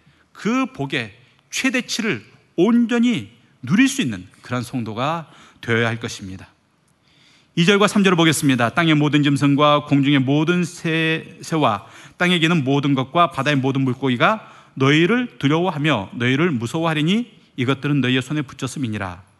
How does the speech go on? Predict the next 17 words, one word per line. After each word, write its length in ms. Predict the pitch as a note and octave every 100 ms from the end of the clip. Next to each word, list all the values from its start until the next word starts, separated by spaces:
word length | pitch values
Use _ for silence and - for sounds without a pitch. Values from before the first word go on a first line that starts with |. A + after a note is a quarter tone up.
| _ _
너희 120 | - C3+
산동물은 600 | C3+ C3 B2+ B2+ F3 F#3 - _ -
너희의 520 | B2 A#2+ C3+ D#3+ E3+ - -
먹을 280 | A#2 B2+ B2
것이 320 | B2 A#2+ D#3+
될지라." 540 | A#2 F#2+ G2+ F2 D#2+ _ _ - - - - - - _ _ _ _ _ -
자, 100 | A2+
이 140 | C3
절, 280 | F#3 A3 G3
이 80 | F3+
절과 200 | F3+ G3+
삼 140 | F#3+ F#3+
절에서는 580 | F3 D#3+ G3+ F3+ G2+ - - -
이제 120 | C3
하나님의 680 | - - A3+ A3+ F#3 A#2+ F#2 - _ _ -
그 180 | - D3+
복을 560 | - C#3 G3 D#3 G2+